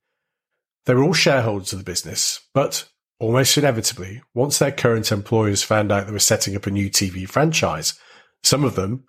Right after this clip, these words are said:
like Angela Rippon and Anna Ford, lost their jobs. Parkinson held on to his, as the B B C thought they might persuade him to stay, but it all made the anticipated launch of the new station a bit fraught.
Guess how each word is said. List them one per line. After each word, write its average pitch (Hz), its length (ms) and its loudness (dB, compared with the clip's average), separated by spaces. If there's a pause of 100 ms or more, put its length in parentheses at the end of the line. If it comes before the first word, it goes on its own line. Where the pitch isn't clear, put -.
(200)
like 104 180 0
Angela 101 360 2
Rippon 101 280 0
and 98 120 0
Anna 98 160 0
Ford, 110 420 0 (320)
lost 120 240 2
their 98 160 -4
jobs. - 480 -2 (1500)
Parkinson 147 480 2
held 117 240 2
on 123 160 2
to 107 100 -6
his, 104 320 -4 (380)
as 139 100 2
the 175 80 2
B 196 140 4
B 156 140 4
C 123 240 2
thought 117 300 0
they 117 160 -2
might 110 260 -2
persuade 110 400 -2
him 101 140 -8
to 107 80 -6
stay, 127 360 0 (320)
but 139 120 2
it 151 100 6
all 196 140 4
made 135 280 2
the 117 100 2
anticipated 117 760 0
launch 104 300 -2
of 117 60 -4
the 123 80 0
new 120 160 2
station 101 560 -2
a 147 100 0
bit - 200 -2
fraught. 127 540 -2